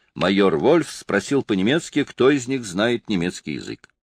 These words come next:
Швейк решительно выступил вперед, вытянулся перед майором, взял под козырек и отрапортовал, что говорит по-немецки.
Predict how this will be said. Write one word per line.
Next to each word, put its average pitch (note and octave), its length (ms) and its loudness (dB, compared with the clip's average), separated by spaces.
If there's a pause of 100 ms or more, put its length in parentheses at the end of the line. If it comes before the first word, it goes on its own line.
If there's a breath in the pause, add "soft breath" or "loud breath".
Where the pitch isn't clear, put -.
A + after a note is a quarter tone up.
(320 soft breath)
Швейк F3 560 4
решительно D3+ 640 0
выступил C#3 440 -2
вперед, B2+ 460 2
вытянулся A2+ 600 0
перед G2 240 0
майором, C3 480 2 (240 loud breath)
взял C#3+ 360 2
под G2+ 200 -4
козырек G#2 600 2
и G2+ 80 -2
отрапортовал, A#2+ 760 0
что A#2+ 220 -2
говорит A#2+ 380 2
по-немецки. B2 640 -2